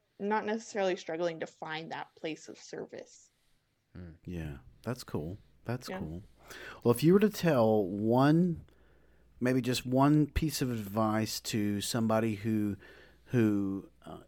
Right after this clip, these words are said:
Speaker 3: is on the fence about serving, who doesn't wanna commit to serving, who,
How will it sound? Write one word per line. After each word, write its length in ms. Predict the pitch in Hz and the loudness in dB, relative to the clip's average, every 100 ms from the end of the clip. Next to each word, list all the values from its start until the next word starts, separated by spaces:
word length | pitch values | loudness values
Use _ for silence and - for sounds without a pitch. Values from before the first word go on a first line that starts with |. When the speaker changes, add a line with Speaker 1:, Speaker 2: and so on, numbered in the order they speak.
| - | -12
Speaker 3:
is 120 | 107 | -6
on 120 | 120 | -4
the 80 | 113 | -4
fence 400 | - 117 113 113 | -4 -2 -2 -4
about 320 | 104 98 95 | -2 -2 -4
serving, 540 | - 110 95 98 98 95 | -4 -4 -4 -4 -4 -4
who 100 | 101 | -2
doesn't 280 | 110 113 104 | -2 -2 -4
wanna 200 | 101 98 | -4 -6
commit 400 | - 98 98 92 | -6 -4 -4 -4
to 120 | 98 | -6
serving, 480 | - 95 92 95 95 | -2 -2 0 -2 -2
who, 320 | 95 92 90 | 0 0 0